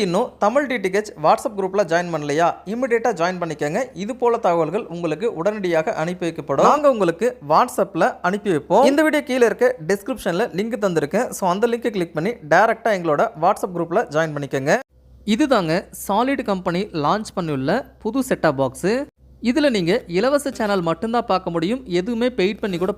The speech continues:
பார்க்க முடியாது. அதாவது இலவசமாக வரக்கூடிய சேனல்களை மட்டும்தான் பார்க்க முடியும். இந்த பாக்ஸை நீங்க சின்ன கொடைக்கும் யூஸ் பண்ணிக்கலாம், பெரிய C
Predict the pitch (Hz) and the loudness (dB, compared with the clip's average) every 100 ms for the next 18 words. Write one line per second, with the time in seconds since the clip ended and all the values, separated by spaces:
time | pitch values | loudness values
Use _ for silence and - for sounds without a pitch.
0 | 165 170 165 160 151 143 180 269 165 160 | 0 0 -2 0 0 2 0 0 0 0
1 | 180 175 180 202 208 202 220 202 180 165 | 0 0 0 -2 -2 -2 0 -2 -2 -4
2 | 160 156 165 160 160 160 135 139 190 185 | -4 -4 -4 -4 -4 -4 -4 -6 -4 -2
3 | 180 151 151 135 139 196 269 - _ - | 0 0 -2 -2 0 0 0 -6 _ -16
4 | - 254 262 226 262 262 254 220 240 247 | -4 2 4 4 2 0 -4 0 0 0
5 | 247 247 277 233 226 233 208 202 202 180 | -4 -4 0 0 0 -2 -4 -4 -4 -4
6 | 175 208 277 - _ 202 233 262 254 | 0 0 0 -6 _ 2 2 2 -2